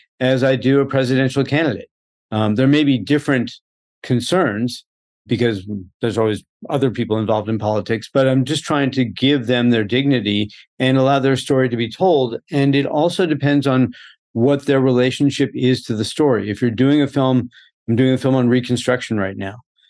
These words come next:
The interviews in that film, we're not particularly interested in where that person is right now, 'cause that person is talking about something that happened a hundred and fifty, two hundred years ago.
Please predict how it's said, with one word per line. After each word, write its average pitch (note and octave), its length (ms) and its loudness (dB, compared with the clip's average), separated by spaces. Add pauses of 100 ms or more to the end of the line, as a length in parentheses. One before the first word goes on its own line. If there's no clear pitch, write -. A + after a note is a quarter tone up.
(120)
The C3 300 2
interviews D#3 380 2
in C3+ 60 2
that B2 220 0
film, D3+ 500 0 (440)
we're C#3+ 180 0
not G#3 280 -2
particularly D3 420 0
interested C3 400 -2
in A2+ 160 0
where B2 200 2
that A#2+ 240 0
person B2+ 300 -2
is G#2+ 120 0
right G2+ 220 -2
now, G#2 320 -6 (380)
'cause A#2 100 0
that B2 180 0
person C3 280 0
is A#2+ 100 -2
talking C3 380 0
about G#2 240 -2
something A2 280 -6
that G2+ 120 -4
happened G#2+ 480 -4 (300)
a A#2+ 60 0
hundred A#2 260 0
and A#2 120 0
fifty, A2+ 300 -4
two A2+ 120 -8
hundred G2+ 240 -4
years A#2+ 240 0
ago. - 300 -10